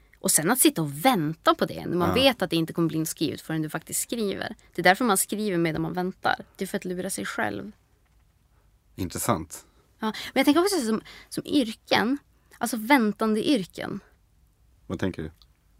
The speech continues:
Speaker 1: Ja, men som att man sitter och väntar på att bli avbytt på nattskiftet.
Speaker 2: Just det.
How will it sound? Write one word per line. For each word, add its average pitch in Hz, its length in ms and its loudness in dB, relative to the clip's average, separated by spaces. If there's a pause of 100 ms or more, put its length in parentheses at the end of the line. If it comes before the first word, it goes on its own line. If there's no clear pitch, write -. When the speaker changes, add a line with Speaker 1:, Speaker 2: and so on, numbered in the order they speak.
Speaker 1:
Ja, 254 80 4
men 254 140 4
som 214 140 2
att 196 100 -2
man 196 100 0
sitter - 580 -4
och 190 140 -6
väntar 180 520 0
på 185 120 -6
att - 80 -8
bli - 160 -10
avbytt 185 640 -2
på 170 80 -6
nattskiftet. - 1080 -8 (120)
Speaker 2:
Just - 220 -4
det. - 120 -4